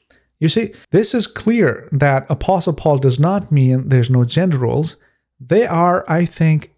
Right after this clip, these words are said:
necessary to function a, as a proper society. Male and female both are necessary. They are created uniquely to bear God's image. We should not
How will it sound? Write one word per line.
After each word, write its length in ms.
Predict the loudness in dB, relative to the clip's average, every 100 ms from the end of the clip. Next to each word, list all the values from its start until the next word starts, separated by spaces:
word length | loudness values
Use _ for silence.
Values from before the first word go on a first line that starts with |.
| _
necessary 760 | 4 6 4 2 -6 -2 0 0
to 80 | -2
function 580 | -2 0 0 0 -2 0
a, 240 | -2 -2 -6 _
as 160 | 0 0
a 40 |
proper 460 | -2 0 0 0 -4
society. 640 | -4 -4 -2 -2 -6 -10 -14 _ _ _ 2
Male 420 | 4 6 4 2
and 160 | 0 -2
female 420 | -2 0 2 2
both 380 | 0 0 2 2
are 280 | 0 0 -8 _
necessary. 680 | 2 2 2 -2 -4 -6 -8 -14 -20 -20 0
They 100 | 0
are 80 |
created 540 | 0 -2 2 4 2 0
uniquely 520 | 2 4 4 2 -2
to 120 | 0
bear 560 | -4 0 -2 0 -2 -2
God's 460 | -2 0 0 -2 -8 _
image. 440 | 0 0 -2 -8 -18 _ _ _
We 120 | 2
should 340 | 2 0 -2 0
not 460 | 0 2 0 -4